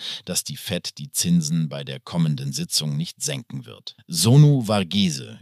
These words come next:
globaler Makrostratege bei der Carson Group, glaubt, dass die Fed sich nicht mehr wirklich um eine überhitzte Wirtschaft kümmern muss, die die Inflation anheizt, weil wir buchstäblich das Gegenteil sehen.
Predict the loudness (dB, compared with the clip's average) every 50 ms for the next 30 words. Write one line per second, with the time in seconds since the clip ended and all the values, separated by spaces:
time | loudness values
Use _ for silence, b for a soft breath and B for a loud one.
0 | -14 -6 -2 -2 0 0 0 0 0 0 0 -2 0 2 2 2 2 2 -2 -6
1 | -8 -10 -8 -6 -8 -8 -8 -8 -8 -6 -6 -6 -6 -6 -6 -6 -8 -10 -10 -8
2 | -6 -4 -2 -2 -2 -2 -2 -4 -8 -12 -14 -16 _ -6 -4 -2 -2 -2 -4 -6
3 | -10 -12 -12 -8 -8 -6 -6 -6 -6 -6 -8 -8 -8 -6 -4 -4 -4 -4 -4 -6
4 | -6 0 0 0 0 0 0 2 2 2 2 2 0 0 0 -2 -8 -10 -6 -6
5 | -4 0 0 0 0 0 -2 -6 -6 -4 -2 -2 0 0 -2 -2 -2 -2 -2 -2
6 | 0 0 -4 -4 -6 -8 -2 2 4 6 6 6 6 4 2 -2 B B B B
7 | B B _ -2 0 0 2 0 0 0 -2 -4 -4 -2 -2 0 2 0 2 0
8 | -2 -2 -2 -4 -4 -6 -6 -6 -4 -4 -4 -2 -2 -4 -2 -2 -4 -2 -2 -2
9 | -2 -2 -4 -4 -6 -8 -8 -6 -6 -4 -2 -2 -2 0 -2 -2 -4 -8 -10 -10
10 | -10 -10 -10 -12 -14 -14 -16